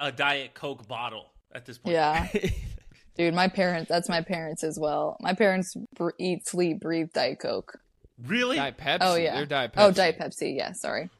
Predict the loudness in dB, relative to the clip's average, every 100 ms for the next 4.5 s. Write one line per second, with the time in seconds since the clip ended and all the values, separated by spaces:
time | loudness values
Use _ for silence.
0 | -8 -2 2 2 4 2 4 4 4 2
1 | 2 2 -2 -10 -12 -14 _ _ -4 -4
2 | 0 -2 0 2 4 2 -2 -12 _ _
3 | _ _ -20 _ -2 2 4 4 4 0
4 | 2 2 0 -4